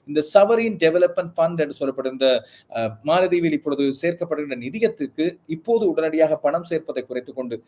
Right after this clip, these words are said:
கடன் மறுசீரமைப்பு பற்றி பிறகு யோசிக்கலாம். அத்தியாவசியமான பொருட்கள் இறக்குமதி செய்வதற்கு நிதியை கடனாகவோ இல்லாவிட்டால் நாட்டின் பொருளாதார மையத்திலிருந்து பெற்றுக்கொள்கின்ற நடைமுறை தான் இப்போது இருக்கின்றது. தனியாரது முதலீடுகளும் இப்பொழுது மாலத்தீவில் எதிர்பார்க்கப்பட்டு வருவதாக சொல்லப்படுகிறது.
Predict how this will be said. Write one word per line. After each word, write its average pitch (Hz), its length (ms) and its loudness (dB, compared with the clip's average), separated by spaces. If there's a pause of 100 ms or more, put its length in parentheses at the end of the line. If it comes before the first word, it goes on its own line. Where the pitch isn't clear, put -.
(280)
கடன் 220 340 4
மறுசீரமைப்பு 170 600 -2
பற்றி 151 220 -6
பிறகு 170 300 -4
யோசிக்கலாம். 147 560 -4
அத்தியாவசியமான 180 800 -2
பொருட்கள் 151 340 -6
இறக்குமதி 156 380 -4
செய்வதற்கு 131 600 -8
நிதியை 196 500 -4
கடனாகவோ 120 540 -4 (280)
இல்லாவிட்டால் 165 480 0
நாட்டின் 151 380 -4 (760)
பொருளாதார 190 420 6
மையத்திலிருந்து 156 520 -2
பெற்றுக்கொள்கின்ற 139 520 -4
நடைமுறை 123 400 -2
தான் 131 140 0
இப்போது 127 260 -6
இருக்கின்றது. 127 340 -4 (420)
தனியாரது 196 1000 4 (720)
முதலீடுகளும் 147 720 2
இப்பொழுது 156 300 -4
மாலத்தீவில் 156 480 -2
எதிர்பார்க்கப்பட்டு 151 640 -4
வருவதாக 107 420 -4
சொல்லப்படுகிறது. - 500 -10